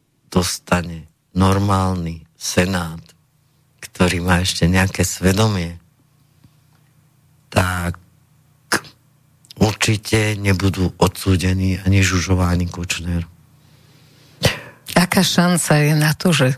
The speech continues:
Speaker 2: to dostane normálny senát, ktorý má ešte svedomie? A čím sa tie šance zvyšujú alebo znižujú?
Speaker 1: Ja to poviem tak, ja som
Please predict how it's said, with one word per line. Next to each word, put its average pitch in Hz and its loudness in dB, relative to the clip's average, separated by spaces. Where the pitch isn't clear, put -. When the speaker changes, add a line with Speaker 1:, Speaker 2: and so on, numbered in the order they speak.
Speaker 2:
to - 0
dostane 156 0
normálny 170 2
senát, 165 2
ktorý 170 0
má 165 2
ešte - -4
svedomie? 151 0
A - -2
čím 214 0
sa 196 0
tie 180 0
šance 170 0
zvyšujú 165 2
alebo 160 2
znižujú? 151 2
Speaker 1:
Ja 117 0
to - -2
poviem 98 0
tak, 95 0
ja 95 2
som 101 0